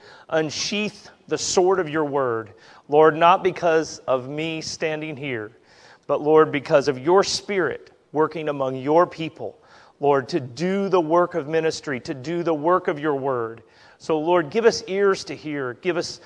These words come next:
fertile soil to receive the fruit, the, the seeds of the gospel. And, Lord, may you cause fruit to grow in our hearts, Lord, in and through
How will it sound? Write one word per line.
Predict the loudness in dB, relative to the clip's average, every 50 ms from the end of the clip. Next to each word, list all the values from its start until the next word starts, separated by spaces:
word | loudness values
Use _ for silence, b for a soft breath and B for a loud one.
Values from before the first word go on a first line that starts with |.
| B B _
fertile | _ 2 4 6 6 6 4
soil | 0 -4 -4 0 2 4 6 6 6 6 4 4 0
to | -4 -8
receive | -8 -6 -8 -8 -10 -8 -8 -6 -6 -4 -6 -6 -6 -4
the | -4 -6
fruit, | -4 -4 -2 -2 0 0 0 -2 -4 -4
the, | -4 -4 -4 -4
the | -6 -6 -6
seeds | -6 -6 -8 -8 -8 -6 -8 -6 -8 -8
of | -10
the | -4 0
gospel. | 2 4 4 2 2 -2 -6 -10 -10 -10 -10 -12 B B B B B B B -10
And, | -8 -8 -4 2
Lord, | 4 6 8 8 8 6
may | 2 0 -2 -2 -2
you | -6 -8
cause | -10 -4 0 2 4 6 6 4 4 2 0 -2 -6 -12 B B B B B
fruit | B -4 0 0 0 0 0 -4
to | -8 -10
grow | -8 -4 -2 0 2 2 2 0
in | 0 0
our | -2 -4
hearts, | 0 2 2 2 2 2 0 -4 -8 -8
Lord, | -6 -4 -4 -4 -4 -6 -8 -8
in | -8 -4 -2 -2 -2 -2 -2
and | -6 -6 -8
through | -12 -10 -6 -4 -2 -2 -2 -2 -4 -6 -8